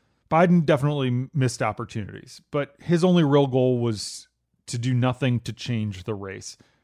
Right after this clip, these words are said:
On that minimal goal, he succeeded.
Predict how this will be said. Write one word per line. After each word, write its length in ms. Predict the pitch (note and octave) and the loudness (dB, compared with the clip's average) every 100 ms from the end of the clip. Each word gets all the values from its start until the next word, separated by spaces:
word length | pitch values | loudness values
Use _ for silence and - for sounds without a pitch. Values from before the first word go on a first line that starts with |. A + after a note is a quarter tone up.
| _ _ | _ _
On 120 | A2+ A2+ | -8 -4
that 180 | B2 | -2
minimal 340 | A#2+ C3+ C3+ C#3 | 0 2 2 0
goal, 480 | B2 A#2 A2+ A2 - _ _ _ _ | 0 2 2 -2 -10 _ _ _ _
he 120 | A#2+ | -10
succeeded. 560 | - A2+ - B2+ G2 | -8 -8 -4 -4 -6